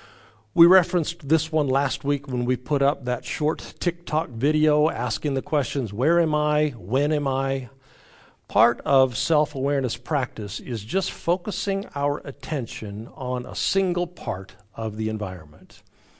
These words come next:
drawing from one of our five senses, senses and giving singular focus to something that we taste,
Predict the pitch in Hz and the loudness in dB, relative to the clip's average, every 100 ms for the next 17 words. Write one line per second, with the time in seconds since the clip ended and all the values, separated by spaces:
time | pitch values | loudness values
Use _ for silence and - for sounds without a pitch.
0 | - _ 110 135 180 175 - 123 110 139 | -20 _ -2 2 4 2 0 -4 0 2
1 | 175 180 180 156 147 147 - 147 135 131 | 2 2 0 2 4 4 2 2 2 0
2 | - 135 113 - 101 - - - - - | -2 -2 -2 -6 -8 -8 -12 -14 -14 -2
3 | 156 127 117 101 104 113 107 98 - 190 | -2 0 -2 -4 -4 -2 -2 -6 -2 -2
4 | 214 214 202 - 127 95 110 - - 117 | 0 0 -2 0 -4 -4 -8 -10 -8 -6
5 | - 190 190 - 175 170 - - - - | 0 2 2 0 0 0 -6 -20 -12 -10
6 | 113 110 - 92 - - - - | -8 -8 -8 -10 -12 -14 -14 -18